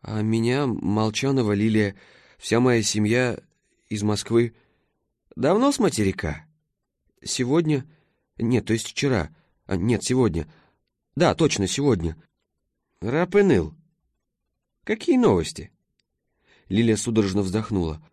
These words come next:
«Все благополучно. Россия вступает в В Т О». Сообщив про В Т О, Лиля почувствовала себя идиоткой.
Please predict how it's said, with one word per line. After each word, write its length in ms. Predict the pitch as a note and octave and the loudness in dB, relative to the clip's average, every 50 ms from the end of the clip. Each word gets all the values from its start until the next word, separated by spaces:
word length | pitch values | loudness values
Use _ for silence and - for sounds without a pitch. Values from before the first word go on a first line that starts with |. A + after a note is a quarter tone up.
| _ _ - D#2 | _ _ -14 -14
«Все 460 | D2+ - - - A2+ A#2 B2+ C3 C3 | -12 -10 -8 -4 -2 0 0 0 2
благополучно. 880 | A2 A2+ A2 G2 G#2 G2 G#2+ G2+ G2+ G#2 A#2+ B2+ - - A#2+ A#2+ G#2 G#2+ - - - - - - _ _ _ _ - | 0 0 0 0 0 -2 -2 -2 0 -2 -2 -4 -4 -4 -4 -4 -4 -6 -10 -20 -20 -20 -20 -20 _ _ _ _ -14
Россия 640 | - B1 C#2 F#2 F#2 F#2+ G#2+ G#2 - - C#3+ D3 B2+ | -12 -10 -6 -4 -2 -2 -2 -2 0 0 0 0 0
вступает 460 | - - G#2+ F#2+ - A#2 B2 B2 G2+ | -2 -4 -4 0 2 2 2 2 0
в 60 | F#2+ | -2
В 40 | F#2 | -2
Т 120 | F#2 F#2+ | 0 0
О». 220 | F#2+ G2 G#2+ A2+ - _ _ _ _ _ _ _ _ _ _ _ _ _ _ _ | 0 0 0 -2 -6 _ _ _ _ _ _ _ _ _ _ _ _ _ _ _
Сообщив 460 | - - F#2 F#2 F#2 - B2 A#2 - | -10 -8 -6 -6 -4 -4 -4 -4 -4
про 120 | - G2 F#2+ | -4 -2 -2
В 120 | F2 F#2+ F#2 | -2 -2 -2
Т 120 | F#2 G#2+ | -2 -2
О, 180 | A2+ B2 B2 G#2+ | 0 0 0 0
Лиля 240 | F#2 G#2 G2+ G2 | -2 -2 -2 -4
почувствовала 560 | - F#2+ F2+ - A#2 A2 - G2+ F#2 F#2+ F#2+ E2+ | -4 -6 -6 -6 -6 -6 -4 -4 -4 -4 -4 -4
себя 360 | - - F2+ F2 G2+ G2 G2 | -4 -4 -2 0 2 2 2
идиоткой. 600 | F2+ F2 G#2+ A2 G2+ E2+ - - - - - _ | 2 0 0 0 -2 -2 -4 -8 -14 -16 -18 _